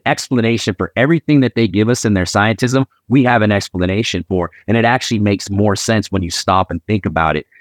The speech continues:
And when you expose who's behind this, that's where the real truth comes out, because these are the same people that are pushing all these agendas on us, have stolen people's faith,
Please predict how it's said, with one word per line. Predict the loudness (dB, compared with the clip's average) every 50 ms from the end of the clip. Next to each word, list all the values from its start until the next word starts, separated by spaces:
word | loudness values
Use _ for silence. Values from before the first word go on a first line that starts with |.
| _ -2
And | 0 2
when | 4 4
you | 4 4 4
expose | 4 2 -2 -6 -2 0 2 2 2 2 0
who's | -2 -2 -2 0
behind | 0 0 2 2 0 0 0 -2
this, | -4 -6 -6 -2
that's | 0 0 0 0 -2 -4
where | -4 -4 -2
the | -4 -4
real | -2 0 0 0
truth | 0 -2 -6 -8 -8 -8
comes | -10 -8 -4 0
out, | 0 0 0 -2 -4 _ _ _ -6
because | -2 0 2
these | 2 4 4 4
are | 4
the | 2 2
same | 0 0 0 0 2 2
people | 2 2 0 0 2 2 0 0 0 -2 _ _ _
that | 0 0
are | 0
pushing | 0 0 0 0 0 -2 -2 0
all | 0 0 2 2 2
these | 0 0 0 0 0
agendas | 0 0 0 0 0 0 0 0 0 0
on | 0 0
us, | 0 -2 -6 -10 _ _ _
have | -4 -2 -2
stolen | -2 -6 -8 -10 -10 -4 -2 0 0 2 2 2 2 0 0 -2
people's | -2 -2 -2 0 0 0 0 0 -2 -2
faith, | 0 0 2 2 0 -2